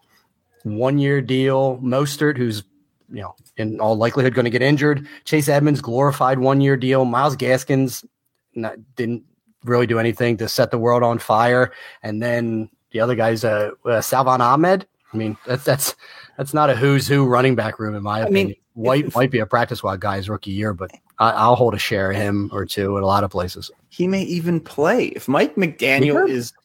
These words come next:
Speaker 2: is a true disciple of the Shanahan tree,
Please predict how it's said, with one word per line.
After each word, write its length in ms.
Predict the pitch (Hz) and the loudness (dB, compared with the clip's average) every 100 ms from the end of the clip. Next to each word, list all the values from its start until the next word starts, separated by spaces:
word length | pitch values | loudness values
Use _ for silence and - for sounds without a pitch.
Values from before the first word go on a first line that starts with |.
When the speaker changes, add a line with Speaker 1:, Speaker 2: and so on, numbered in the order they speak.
| _ - | _ -4
Speaker 2:
is 200 | 170 151 | 0 2
a 160 | 143 | 0
true 500 | 131 - - 175 190 | 0 -6 -2 2 2
disciple 580 | 165 147 - 139 147 139 | 2 0 2 0 2 2
of 160 | 123 117 | 2 0
the 60 | 110 | -4
Shanahan 640 | - 131 151 135 117 107 | 0 0 2 0 0 -4
tree, 380 | - 110 98 | -6 -4 -4